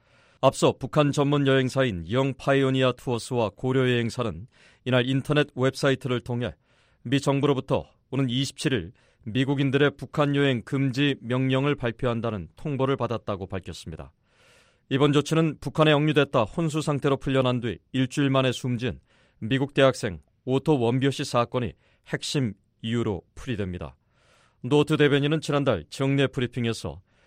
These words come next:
원비어 씨 사망 사건을 계기로 북한 여행 금지 방안을 심사숙고하고 있다고 밝혔었습니다. 미국 전문가들도 북한 여행에 대한 경고는 원비어 씨 사망 사건으로 충분하다며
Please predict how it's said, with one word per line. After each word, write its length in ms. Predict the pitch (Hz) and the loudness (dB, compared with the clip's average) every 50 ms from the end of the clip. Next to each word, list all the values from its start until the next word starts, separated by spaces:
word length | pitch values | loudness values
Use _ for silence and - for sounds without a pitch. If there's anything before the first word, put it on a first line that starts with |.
| _ _ _ _ | _ _ _ _
원비어 360 | - 120 131 139 143 139 151 151 | -2 0 2 2 4 4 2 2
씨 160 | 143 - 170 | 2 0 -4
사망 400 | - - 131 131 139 143 143 139 | 0 2 2 4 4 2 0 0
사건을 480 | - 147 139 131 - 139 135 139 139 | 2 2 2 2 2 -2 0 0 0
계기로 480 | - - - 120 120 104 127 113 78 - _ _ _ _ _ _ _ - | -2 -2 -2 -4 -2 -2 -4 -6 -6 -8 _ _ _ _ _ _ _ -10
북한 360 | 131 123 - - 143 135 139 | -10 -8 0 2 2 2 4
여행 280 | 139 135 135 127 110 98 | 4 2 2 2 0 -2
금지 480 | - - 139 139 139 127 - 143 143 | -4 -2 0 0 0 0 2 0 0
방안을 540 | 139 - 120 123 127 127 127 135 143 143 123 | 0 0 -2 0 0 0 0 0 0 -2 -2
심사숙고하고 920 | 113 - - - 156 147 139 - 151 135 - - - - 135 127 120 - 117 | -6 -8 -6 -4 -2 -2 0 0 0 -2 -2 -4 0 2 4 4 4 2 -2
있다고 360 | 110 - - 104 98 98 117 | -4 -4 -4 -6 -6 -6 -8
밝혔었습니다. 840 | - - 110 101 - 95 - 95 78 - - 87 76 - 73 69 _ _ _ _ _ _ _ _ _ _ _ _ _ _ | -6 -4 -6 -6 -6 -10 -10 -10 -14 -12 -12 -12 -12 -12 -14 -16 _ _ _ _ _ _ _ _ _ _ _ _ _ _
미국 300 | - 123 139 139 151 139 | -2 0 2 2 2 2
전문가들도 760 | - 160 156 151 151 147 151 143 139 147 139 127 127 73 - _ _ _ - - - - | 2 2 4 4 4 4 4 4 4 2 2 2 -2 -2 -4 _ _ _ -20 -20 -20 -12
북한 340 | - 131 - 151 151 151 143 | -10 -2 2 2 4 4 4
여행에 280 | 143 143 143 143 139 | 4 4 4 4 4
대한 300 | 135 139 139 135 135 131 | 4 4 2 2 2 -2
경고는 600 | - - 113 113 113 107 131 131 110 80 90 120 _ _ _ _ _ _ - | -4 -4 -4 -4 0 0 0 0 0 -4 -6 -12 _ _ _ _ _ _ -2
원비어 360 | 107 120 127 139 135 143 143 | 0 2 2 4 4 4 2
씨 160 | 139 - 180 | 2 0 -6
사망 480 | 156 - - 120 127 135 139 143 143 139 | -6 -2 0 0 2 4 4 2 2 0
사건으로 560 | - 143 135 - - 139 135 135 131 135 120 - | -2 -2 -2 -2 -2 -4 -2 0 0 0 -2 -2
충분하다며 800 | - - - 165 156 131 135 127 123 107 123 117 117 113 87 | -6 -8 -6 -4 -2 0 0 0 2 0 0 -2 -2 -4 -6